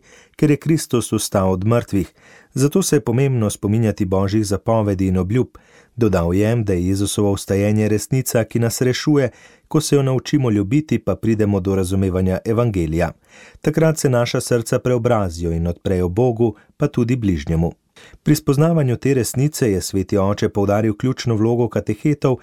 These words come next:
in vseh kristjanov, ki s svojim zgledom učijo druge ter tako sodelujejo v pastoralnem delu cerkve. S tem namreč poslušajo in služijo želji po pravičnosti in resnici,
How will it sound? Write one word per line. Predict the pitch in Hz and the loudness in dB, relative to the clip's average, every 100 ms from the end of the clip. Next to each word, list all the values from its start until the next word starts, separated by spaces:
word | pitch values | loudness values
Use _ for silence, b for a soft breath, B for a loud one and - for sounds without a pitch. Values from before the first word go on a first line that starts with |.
| b b | b b
in | - 113 | 0 0
vseh | 113 190 156 | 0 -4 0
kristjanov, | 110 101 - 120 127 113 | 0 0 0 2 2 0
ki | - 110 | 0 -4
s | |
svojim | - 95 101 98 | 0 0 0 0
zgledom | 95 104 101 92 | 0 0 2 0
učijo | 92 - 98 | 0 0 0
druge | 92 139 123 110 b b b _ | 2 0 2 -2 b b b _
ter | 151 147 | -2 0
tako | - 143 | 0 0
sodelujejo | - 113 117 135 110 87 | 0 0 2 2 2 0
v | |
pastoralnem | - 92 - 98 98 98 95 | -2 -4 -2 0 0 0 0
delu | 104 98 | 0 0
cerkve. | 98 - 117 - 98 82 _ B B | -2 -2 -2 -2 -4 -4 _ B B
S | - | -6
tem | - 156 | 0 2
namreč | 143 143 151 | 2 0 -2
poslušajo | - 131 - 151 143 - 90 87 | -4 -6 -2 0 0 -2 -2 -2
in | 87 | -2
služijo | - 120 113 110 139 | 0 0 2 2 0
želji | 98 87 85 85 | -2 -4 -4 -4
po | 98 | -6
pravičnosti | 104 104 110 - 113 104 - | -2 0 -2 -2 -2 -2 0
in | 104 | 0
resnici, | 98 - 135 135 127 | 0 0 -2 0 0